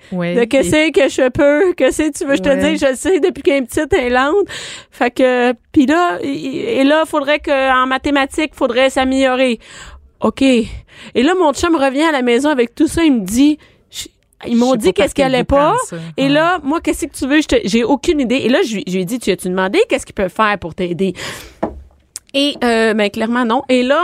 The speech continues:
Speaker 2: on, on est là, hein, on revient chez nous avec tout ça, tout ce qui
Speaker 1: Ouais.
Speaker 2: va mal.
Speaker 1: Ouais.
Speaker 2: Puis là, c'est nous autres, hein, ça a l'air qu'il faut qu'ils règlent ça. On est chez nous, puis on est avec, et je, je sais, il y a plein de parents comme ça, j'en ai
Speaker 1: Mhm.
Speaker 2: parlé sur mon Facebook.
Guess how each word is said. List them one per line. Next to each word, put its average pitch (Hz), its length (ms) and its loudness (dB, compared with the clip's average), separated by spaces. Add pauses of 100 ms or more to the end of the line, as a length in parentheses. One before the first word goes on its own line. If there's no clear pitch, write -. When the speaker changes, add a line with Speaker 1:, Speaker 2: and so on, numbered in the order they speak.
(100)
Speaker 2:
on, 247 60 -2
on 226 300 2
est 339 120 6
là, 311 200 4
hein, 220 160 2
on 226 80 0
revient 247 260 0
chez 302 160 0
nous 320 80 2
avec 247 240 0
tout 330 120 -2
ça, 226 320 -2
tout 349 140 -2
ce 208 60 -8
qui 180 60 -2
Speaker 1:
Ouais. 269 100 0
Speaker 2:
va 226 80 0
mal. 208 300 -2 (240)
Speaker 1:
Ouais. 175 100 -8
Speaker 2:
Puis 240 100 -2
là, 302 280 2 (280)
c'est - 180 0
nous 254 160 4
autres, 349 200 0
hein, 220 80 -2
ça 214 100 0
a 214 40 2
l'air 247 100 0
qu'il 262 100 -10
faut 240 100 -8
qu'ils 208 160 -8
règlent 190 160 -4
ça. 220 200 -4
On 254 100 -2
est 247 80 0
chez 269 200 0
nous, 262 120 0
puis 294 120 -2
on 254 100 0
est 247 100 -4
avec, 180 160 -2 (220)
et 214 100 2
je, 175 140 -2
je 196 120 0
sais, 190 140 -4
il 262 60 -2
y - 20 0
a 190 60 -2
plein 302 260 0
de 294 60 -6
parents 220 280 -4
comme 190 120 -6
ça, 269 100 -6
j'en 320 180 -4
ai 196 40 0
Speaker 1:
Mhm. 190 60 4
Speaker 2:
parlé 202 220 2
sur 214 120 -2
mon 185 140 0
Facebook. 180 420 -2